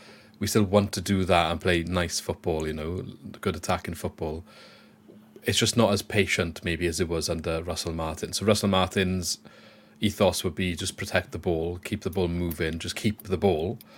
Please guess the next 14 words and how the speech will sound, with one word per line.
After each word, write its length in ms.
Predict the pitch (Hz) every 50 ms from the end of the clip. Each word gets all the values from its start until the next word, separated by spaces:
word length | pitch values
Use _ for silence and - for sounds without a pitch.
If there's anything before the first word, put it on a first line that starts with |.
| - - - - - - - - -
and 160 | 113 104 92
work 300 | 98 101 95 90 - -
the 140 | - 104 92
other 140 | 87 85 90
team 240 | - - 95 87 87
around, 400 | 85 95 95 87 87 90 85 95
and 80 | 87
eventually 380 | 87 90 90 87 - - 95 90
your 140 | 90 90 87
opportunities 580 | - - - - 95 87 82 - 95 85 -
will 140 | 90 87 85
come 280 | - - 95 90 101 104
and 140 | 98 90
you'll, 240 | 90 90 90 92 -